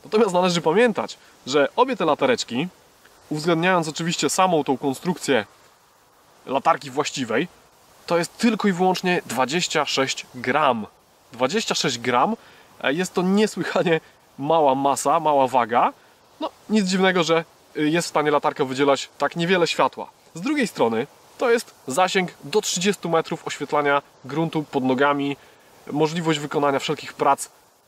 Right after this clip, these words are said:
na obozie, e, napraw przy samochodzie, udzielania pierwszej pomocy w razie wypadku w nocy. Tak więc jak dla mnie te dwadzieścia sześć lumenów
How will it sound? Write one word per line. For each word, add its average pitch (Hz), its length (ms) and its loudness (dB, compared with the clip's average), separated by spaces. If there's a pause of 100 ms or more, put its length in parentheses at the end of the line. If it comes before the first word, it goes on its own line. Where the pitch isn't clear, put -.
(380)
na 147 140 0
obozie, 139 640 2 (360)
e, 123 280 0 (360)
napraw 151 420 0
przy - 180 -6
samochodzie, 135 800 2
udzielania 147 640 2
pierwszej 156 320 -2
pomocy 143 380 -2
w 139 40 -8
razie 135 220 0
wypadku 135 420 -2
w 135 80 -8
nocy. 127 440 2 (340)
Tak 135 160 -2
więc 139 140 0
jak 135 120 0
dla 175 160 4
mnie 147 220 2 (160)
te 135 80 -6
dwadzieścia 147 300 0
sześć - 220 -2
lumenów 135 420 0